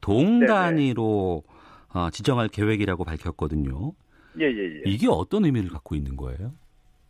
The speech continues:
Speaker 2: 아, 정부에서 그 시장의 부작용을 최소화하고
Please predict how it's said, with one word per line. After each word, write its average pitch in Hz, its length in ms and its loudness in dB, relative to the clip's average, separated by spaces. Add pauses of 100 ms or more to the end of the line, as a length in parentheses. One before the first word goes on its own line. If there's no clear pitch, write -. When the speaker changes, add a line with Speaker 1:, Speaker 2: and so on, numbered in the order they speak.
(640)
Speaker 2:
아, 120 240 -2
정부에서 202 480 0
그 180 320 -4 (180)
시장의 190 420 0
부작용을 151 640 -2
최소화하고 143 960 -2